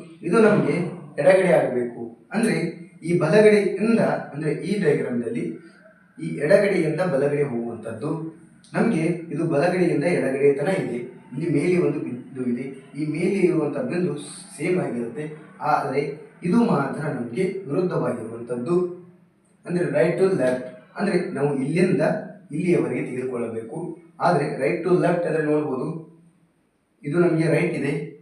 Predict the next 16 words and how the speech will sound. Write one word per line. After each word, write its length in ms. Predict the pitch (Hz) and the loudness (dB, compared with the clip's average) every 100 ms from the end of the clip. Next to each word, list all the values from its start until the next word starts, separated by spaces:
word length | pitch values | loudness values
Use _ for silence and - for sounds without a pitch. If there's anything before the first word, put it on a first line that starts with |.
| - | -8
ಇಲ್ಲಿ 160 | - 170 156 | -2 2 2
ಲೆಫ್ಟ್ 200 | 165 165 143 | 2 0 -2
ನೋಡ್ಬೇಕು, 380 | 127 123 120 170 - - - - - - - - - - | -2 -4 -4 -6 -8 -12 -20 -20 -20 -20 -20 -20 -20 -6
ಅಂದ್ರೆ 160 | 190 185 175 185 - 127 | -2 2 0 -2 -6 -6
ಇಲ್ಲಿಂದ 400 | 139 160 160 175 - - - - - | -2 0 0 0 -2 -4 -14 -20 -8
ಈ 60 | 208 | -4
ಸೈಡ್ 180 | - 131 127 | 0 0 0
ನೋಡ್ಬೇಕು. 340 | 120 120 120 135 | -2 -4 -4 -4
ಆದ್ರೆ 160 | 139 143 - | -2 0 0
ಆಪ್ಷನ್ಸ್ 280 | - 180 180 | 0 -2 -2
ಅಲ್ಲಿ 180 | 165 147 139 | -2 -2 -2
ನೋಡ್ಬೋದು, 240 | 120 - | -2 -4
ತಗೋಣ. 240 | 123 120 120 - - - - - _ _ - | -4 -4 -4 -6 -10 -20 -20 -20 _ _ -2
ಮೊದಲು 260 | 143 214 214 | 2 4 6
ನಾವು 160 | 147 139 151 131 | 4 2 -2 -2
ಒಂದನೇ 180 | 147 | 6